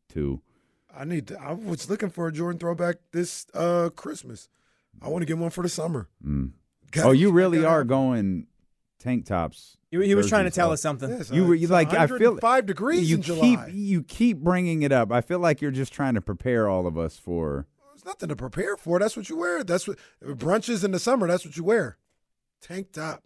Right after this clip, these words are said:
Speaker 2: It's hot.
Speaker 1: All right.
Speaker 2: unless you're in an air conditioning place. But, like, if you're on a rooftop,
Speaker 1: Oh.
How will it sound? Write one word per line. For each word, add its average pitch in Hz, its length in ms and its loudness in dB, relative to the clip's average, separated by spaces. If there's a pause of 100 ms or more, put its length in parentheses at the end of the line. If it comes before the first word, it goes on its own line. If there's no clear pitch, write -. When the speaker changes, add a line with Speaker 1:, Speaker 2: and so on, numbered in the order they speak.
Speaker 2:
It's - 100 -20
hot. 160 300 -6 (1300)
Speaker 1:
All 135 80 0
right. 131 100 2
Speaker 2:
unless 170 260 -2
you're 143 80 -10
in 127 60 -10
an 117 80 -14
air 127 160 -10
conditioning 110 460 -16
place. 123 380 -12
But, - 180 -20 (380)
like, 151 140 -6
if 135 80 -6
you're 185 120 0
on 170 100 -2
a 143 60 -4
rooftop, 170 600 -2 (680)
Speaker 1:
Oh. 107 160 0